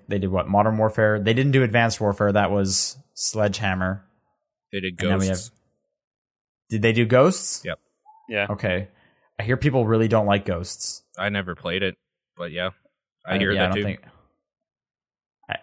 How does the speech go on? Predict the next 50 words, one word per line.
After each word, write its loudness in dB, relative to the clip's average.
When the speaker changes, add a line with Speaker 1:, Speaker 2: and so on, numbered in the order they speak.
Speaker 1:
I 0
don't 4
know 2
how 2
people -2
really -4
perceived, -4
what -2
was 0
the 0
last 0
one? -2
Black 0
Ops 0
three? -4
Did -12
that -4
come -4
out? -6
Speaker 2:
The -6
Speaker 3:
Was -6
it -4
Speaker 2:
last 2
Speaker 3:
Black -2
Ops 0
Speaker 2:
one? -4
Speaker 3:
three, -6
or -4
was -2
it -4
Advanced -8
Speaker 1:
What 0
was 2
it? -4
Speaker 3:
Warfare? -8
Or, -12
no, 0
Advanced 0
Warfare -2
was 4
Speaker 2:
No, 4
Speaker 3:
before -2
that. -8
Speaker 2:
Black 2
Ops -2
three -6
was -6
the -14
last -4
one. -14